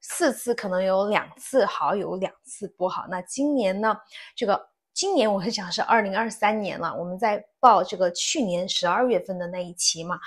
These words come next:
所以呢，看前几个呢，是一、二呢也不是特别的好，那三、四呢，看起来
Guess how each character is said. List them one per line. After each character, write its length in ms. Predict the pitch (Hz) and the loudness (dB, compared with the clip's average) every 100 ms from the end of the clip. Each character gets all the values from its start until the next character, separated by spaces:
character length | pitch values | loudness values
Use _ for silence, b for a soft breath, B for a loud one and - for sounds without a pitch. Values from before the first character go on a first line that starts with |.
| B B - | B B -4
所 160 | 233 | 4
以 80 | 269 | 6
呢， 160 | 240 214 | 6 0
看 280 | 233 254 202 | -2 -4 -4
前 400 | - 185 185 302 | -4 -2 -2 -2
几 200 | - 196 | -4 -8
个 220 | - 196 | -2 0
呢， 200 | 196 190 B B - | 0 -2 B B -8
是 340 | - 220 190 - | -4 -2 -2 -2
一、 220 | 294 294 | -2 0
二 260 | - 320 226 | 4 4 4
呢 140 | 202 | -2
也 160 | 180 - | -6 -10
不 60 | 196 | -6
是 100 | 233 | -6
特 180 | - 294 | 0 0
别 140 | 175 | 0
的 80 | 180 | -2
好， 220 | - 92 | -4 -8
那 160 | 190 208 | -6 -4
三、 300 | - 277 294 | 2 2 2
四 200 | - 302 | -2 -2
呢， 180 | 233 214 | 0 -2
看 260 | - 254 220 | -4 -6 -4
起 140 | 202 | -4
来 160 | 170 | -6